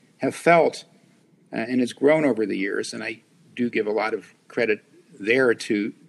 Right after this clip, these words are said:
to having practiced mindfulness for as long as I have. But, you know, I also got very lucky with the woman I married and the children that I have and the grandchildren that I have. And, you know, it's like, it's, it's really having the, the, the, the gratitude,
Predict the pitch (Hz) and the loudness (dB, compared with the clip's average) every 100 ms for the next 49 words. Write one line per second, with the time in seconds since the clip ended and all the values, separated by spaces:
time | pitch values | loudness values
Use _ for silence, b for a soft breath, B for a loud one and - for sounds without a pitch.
0 | _ - 107 101 92 107 104 95 - _ | _ -6 -4 -4 -4 -4 0 -2 -4 _
1 | - 107 107 104 110 107 113 98 - 104 | 0 2 2 -2 0 -2 -2 -6 -4 -4
2 | 101 104 107 110 107 156 160 151 B B | -4 -2 -2 0 0 2 4 2 B B
3 | B B - 131 135 143 151 180 160 156 | B B 2 4 6 4 6 4 4 4
4 | 135 151 143 139 196 185 160 - 156 139 | 4 4 4 2 -2 -2 -4 0 -2 -2
5 | _ _ _ _ 202 143 165 165 170 - | _ _ _ _ -10 -4 -2 0 0 0
6 | 226 110 107 110 117 113 - 202 156 120 | 0 -2 -2 -6 -6 -8 -6 -4 -4 -4
7 | 110 107 95 87 107 117 127 175 - - | -4 -2 -4 -6 -8 -10 -6 -6 -6 -8
8 | 110 110 107 104 92 90 110 B B B | -10 -6 -6 -4 -4 -4 -8 B B B
9 | B - 151 151 147 175 175 - 254 160 | B 4 8 8 6 -2 -2 -4 -2 -4
10 | - 190 214 139 180 185 185 143 127 113 | -2 -4 -4 0 0 2 2 2 0 -2
11 | b b b b 139 120 131 - 110 123 | b b b b -4 -4 -6 -6 -6 -6
12 | 117 107 127 147 139 135 113 101 | -12 0 2 2 0 -2 -2 -2